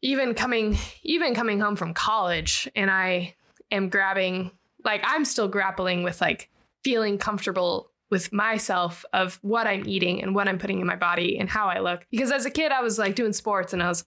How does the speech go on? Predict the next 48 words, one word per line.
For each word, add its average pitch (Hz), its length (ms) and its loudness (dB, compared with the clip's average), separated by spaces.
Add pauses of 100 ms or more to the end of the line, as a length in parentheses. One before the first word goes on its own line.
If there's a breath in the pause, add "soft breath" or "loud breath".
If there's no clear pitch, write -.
going 196 200 2
left 185 200 -4
and 190 80 0
right. 185 300 2
Everything 240 340 2
just 190 220 -4
burned 208 240 2
right 185 180 2
off. 170 320 -2
You 220 80 0
know, 190 140 2
you're 185 240 0
just, - 260 0
like, 180 160 -2
a - 40 -20
kid 175 280 0
and 170 100 2
everything's 190 560 0 (280)
going 208 240 0
off. 185 240 -2
But 277 100 0
when 320 120 2
you 302 100 0
get 294 120 2
into 262 140 0
college, 226 420 0
it's - 140 0
a - 60 -2 (100)
completely 202 420 0
different 170 240 -4
story. 170 420 0 (160)
And 202 420 0 (100)
I, 220 220 2
like, 202 180 0
<laughs> - 0 -
remember 233 260 0 (120)
I 247 340 0
was, 277 220 0
like, 185 320 0
I 214 80 2
was, 202 180 0 (220)
had 247 160 2
a 202 340 0
bagel 202 540 0
and 214 100 0
I 196 60 2
put 226 180 -2
the 196 300 0